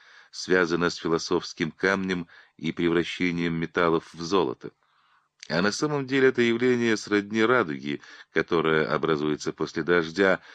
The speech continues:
и оно не играет большой роли». Вдруг монах грохнулся перед графом на колени. Заикаясь, он благодарил графа.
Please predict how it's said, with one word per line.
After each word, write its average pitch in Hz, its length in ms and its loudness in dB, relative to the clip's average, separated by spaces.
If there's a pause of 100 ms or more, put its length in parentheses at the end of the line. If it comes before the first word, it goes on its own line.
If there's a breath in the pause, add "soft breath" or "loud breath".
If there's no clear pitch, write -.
(300 loud breath)
и 117 120 -8
оно 139 540 2
не 135 300 -2
играет 87 380 2
большой 78 440 0
роли». 71 340 0 (1400)
Вдруг 147 380 0
монах 123 600 -2
грохнулся 123 1000 2
перед 107 280 -4
графом 107 460 0
на 107 80 0
колени. 87 560 0 (640 soft breath)
Заикаясь, 107 800 2
он 107 220 0
благодарил 101 640 2
графа. 101 580 2